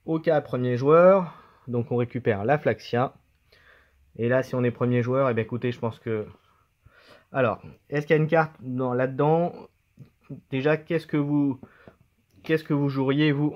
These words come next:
en premier ? Euh, alors, ben, écoutez, c'est assez simple. Là,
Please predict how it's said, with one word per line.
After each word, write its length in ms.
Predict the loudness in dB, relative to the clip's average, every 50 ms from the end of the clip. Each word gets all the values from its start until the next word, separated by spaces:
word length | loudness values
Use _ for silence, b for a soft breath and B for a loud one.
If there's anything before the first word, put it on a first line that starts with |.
| -2 0
en 200 | 2 4 4 2
premier ? 880 | 0 -4 -2 0 0 2 2 2 2 2 4 4 4 4 2 0 0 -4 -10 -20 _ _ _ _ _ _ _ _ _ b b b b b b b b b b b b _ -6
Euh, 520 | -4 -4 -2 -4 -4 -4 -6 -8 -8 -10 -14 -18 b b b b b b _ _
alors, 300 | -6 -4 -2 0 0 0
ben, 100 | 0 -2
écoutez, 420 | -4 -4 -6 -6 -4 -4 -4 -4 -4
c'est 260 | -6 -10 -6 -4 -4
assez 240 | -4 -4 -6 -8 -10
simple. 520 | -6 -4 -2 -2 0 -2 -2 -4 -6 -10 -12 -12 -14 -12
Là, 340 | -8 -4 -2 0 0 -2 -2